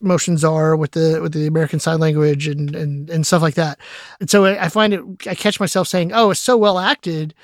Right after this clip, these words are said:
which it was, but it's also probably very natural for, for her, i-, if that makes sense, like, the person. But I,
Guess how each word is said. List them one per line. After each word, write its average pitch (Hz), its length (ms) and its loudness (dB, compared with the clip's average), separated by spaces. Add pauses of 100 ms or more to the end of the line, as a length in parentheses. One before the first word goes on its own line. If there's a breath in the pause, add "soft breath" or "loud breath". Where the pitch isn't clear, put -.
(340 loud breath)
which 180 180 0
it 196 100 -4
was, 170 840 0 (320)
but 190 140 2
it's 165 120 -4
also 196 840 0 (1300)
probably 285 260 2
very 220 320 2
natural 156 880 -6 (1400)
for, 160 680 0
for 170 180 0
her, 139 300 -2 (240)
i-, 185 180 2
if 202 140 2
that 190 160 4
makes 175 160 -2
sense, - 280 -10
like, 165 140 -6
the 160 80 -2
person. 170 460 -4 (680 soft breath)
But 202 380 4
I, 208 260 2